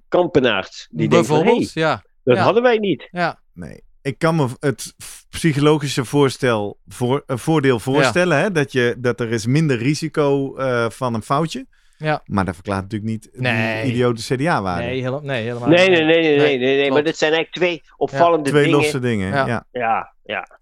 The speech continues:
Speaker 1: ja.
Speaker 3: En, en toch even voor mijn beeld, Guido. Wat, wat is dan het vermogen wat hij over een uur gemiddeld levert?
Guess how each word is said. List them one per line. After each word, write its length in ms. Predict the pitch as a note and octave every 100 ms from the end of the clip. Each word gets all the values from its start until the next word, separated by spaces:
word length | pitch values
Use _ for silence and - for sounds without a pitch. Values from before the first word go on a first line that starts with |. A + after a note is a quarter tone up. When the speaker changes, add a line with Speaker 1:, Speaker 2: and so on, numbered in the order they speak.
| -
Speaker 1:
ja. 100 | -
Speaker 3:
En, 140 | E3
en 300 | D3+ F3 D#3
toch 180 | D#3 F3+
even 140 | F#3 D#3
voor 140 | E3
mijn 180 | F3 F3
beeld, 200 | E3 D3+
Guido. 440 | E3 D#3 D#3+ D3+ -
Wat, 280 | C#3+ D#3+ -
wat 280 | C#3 D#3+ -
is 220 | F3+ -
dan 240 | C#3+ C3
het 220 | B2 B2+ -
vermogen 480 | B2+ B2+ B2+ A2
wat 160 | A2+ A2+
hij 220 | A2+ A2+
over 200 | A#2+ G#2+
een 180 | A#2 G#2+
uur 200 | B2+ A2
gemiddeld 420 | - A#2 A#2 A2 A2
levert? 500 | A2+ A2+ A3+ -